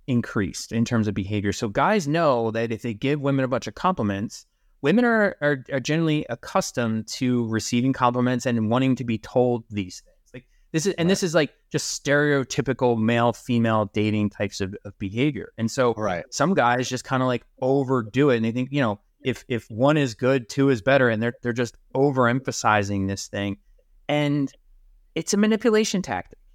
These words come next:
Speaker 1: right? It, it's particularly a manipulation tactic that's gonna work on somebody who's a little insecure, that's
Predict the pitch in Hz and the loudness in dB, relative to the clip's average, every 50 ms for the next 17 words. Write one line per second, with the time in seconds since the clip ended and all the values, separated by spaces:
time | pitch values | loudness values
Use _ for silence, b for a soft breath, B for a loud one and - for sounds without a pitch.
0 | _ _ _ _ - 131 143 156 160 160 156 139 _ - 151 139 - - - - | _ _ _ _ 0 0 0 0 0 -2 -4 -4 _ -2 -2 -2 -2 -6 -12 -4
1 | - 170 151 147 - - 196 180 - 202 202 196 185 180 175 - 160 147 156 170 | -2 -2 -2 -2 -2 -4 -4 -2 0 0 0 2 2 0 0 0 -2 -2 -2 0
2 | - - - - 139 135 - 139 120 - - - 139 127 117 123 147 190 196 - | -2 -2 -2 0 -2 -2 -2 -6 -10 -6 -2 0 0 0 0 0 -2 -2 -2 -2
3 | 143 131 127 - - 123 120 127 127 135 135 127 - - 131 131 131 135 131 - | -4 -4 -2 -2 -2 0 0 0 0 0 -2 -2 -4 -4 -2 -2 0 -2 -2 -4
4 | - 127 127 117 110 107 117 131 131 127 135 131 - 147 - - - - 117 107 | -4 -4 -2 -2 0 2 2 2 2 2 0 -2 -4 -6 -6 -4 -2 -2 0 0
5 | 104 107 107 110 - _ | 0 0 0 0 -2 _